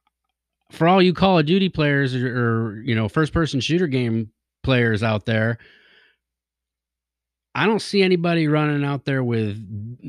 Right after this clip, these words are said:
dual wield, you know, Renettis with stabilizing brackets on 'em. N-, for those of you who don't know what a stabilizing bracket for a pistol is,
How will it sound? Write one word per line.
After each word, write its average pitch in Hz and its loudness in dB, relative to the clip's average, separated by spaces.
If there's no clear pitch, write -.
dual 180 4
wield, 147 2
you 127 -2
know, 123 0
Renettis 135 0
with 113 0
stabilizing 135 2
brackets 117 -4
on 107 -6
'em. 113 -4
N-, 131 -10
for - -4
those 185 4
of 160 0
you 160 4
who 165 6
don't 151 0
know 135 4
what 123 4
a 107 2
stabilizing 107 -2
bracket 95 -4
for 92 -8
a 85 -10
pistol 107 0
is, 85 -8